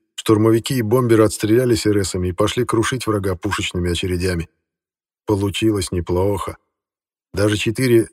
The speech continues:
Б двадцать сушки наносят фатальные повреждения любому немецкому бомбардировщику.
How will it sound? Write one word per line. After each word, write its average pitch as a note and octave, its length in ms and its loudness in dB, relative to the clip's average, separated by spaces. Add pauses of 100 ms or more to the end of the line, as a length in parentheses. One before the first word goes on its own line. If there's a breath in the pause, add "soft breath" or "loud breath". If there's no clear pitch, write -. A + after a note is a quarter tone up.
(100)
Б A#2 200 2
двадцать A2 440 -2
сушки - 460 -4
наносят G#2+ 440 -2
фатальные A2+ 580 2
повреждения G#2+ 520 2
любому A2 420 2
немецкому G#2+ 500 0
бомбардировщику. G2+ 840 0